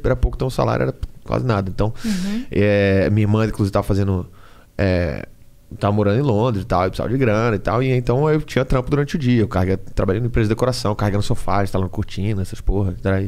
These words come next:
Speaker 1: e, e jogava também. E aí já trabalhei fazendo pesquisa de mercado, tipo, andando na rua, no sol, perguntando coisa pros outros com aquele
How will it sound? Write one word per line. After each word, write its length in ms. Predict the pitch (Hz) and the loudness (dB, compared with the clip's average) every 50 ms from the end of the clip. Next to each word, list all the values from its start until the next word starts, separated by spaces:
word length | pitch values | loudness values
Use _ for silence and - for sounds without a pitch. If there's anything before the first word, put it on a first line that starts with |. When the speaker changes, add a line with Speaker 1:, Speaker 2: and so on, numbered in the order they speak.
| 104 - - - - - - - - - - - - - - - - | -4 -6 -10 -12 -12 -14 -14 -14 -12 -12 -12 -14 -14 -14 -16 -14 -2
Speaker 1:
e, 380 | - - 101 104 110 113 123 - - | 2 2 4 4 4 4 2 2 2
e 60 | 117 | 2
jogava 320 | 110 123 120 117 113 117 | 2 4 2 2 2 2
também. 360 | 123 156 147 127 104 98 92 - - - - | 2 0 0 2 0 0 -2 -4 -8 -8 -2
E 60 | 92 | 0
aí 100 | 95 101 | 0 2
já 100 | 101 120 | 2 2
trabalhei 360 | - 120 117 127 120 113 110 | 2 2 2 2 2 2 2
fazendo 280 | - - 117 101 110 104 | 2 2 0 2 2 0
pesquisa 560 | - 113 101 - - - - 104 110 113 104 | 0 -2 -2 -2 -6 -6 0 2 2 2 2
de 80 | 95 101 | 2 0
mercado, 440 | 101 98 - - 92 98 90 98 | -2 -2 -2 0 0 0 0 0
tipo, 160 | - - - 98 | 0 0 0 0
andando 240 | 95 95 101 107 | 2 2 0 2
na 60 | 98 90 | 0 -2
rua, 220 | 90 90 95 95 | -2 -2 -2 -2
no 80 | 95 87 | -2 -4
sol, 320 | - - - 90 - - | -4 -2 0 0 0 2
perguntando 420 | - 92 90 90 92 - 92 90 | 0 -2 -4 -4 -4 -4 -6 -6
coisa 200 | - - 90 90 | -2 -2 -2 -2
pros 220 | - - 87 87 92 | 0 -2 -2 0 0
outros 160 | 90 87 - | -4 -4 -6
com 40 | - | -10
aquele 220 | 87 - 90 87 | -8 -8 -8 -8